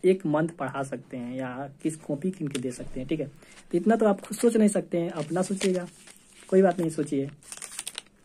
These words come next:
Sorry, आप लोगों को छोड़ने के लिए नहीं कह रहे हैं हम, but एक Indian हूँ तो कहना तो बनता है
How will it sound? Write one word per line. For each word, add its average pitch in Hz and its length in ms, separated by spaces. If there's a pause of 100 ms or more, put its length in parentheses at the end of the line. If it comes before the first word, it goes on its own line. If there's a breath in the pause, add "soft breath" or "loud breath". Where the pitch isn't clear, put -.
(480)
Sorry, 160 320 (500)
आप 151 180
लोगों 175 140
को 170 60
छोड़ने 170 320
के 196 60
लिए 180 100
नहीं 175 140
कह 165 140
रहे 151 120
हैं 151 80
हम, 226 120 (280)
but 165 300 (1500)
एक 165 180 (120)
Indian 180 380
हूँ 180 180 (1900)
तो 151 120
कहना 160 240
तो 175 120
बनता 143 300
है 135 120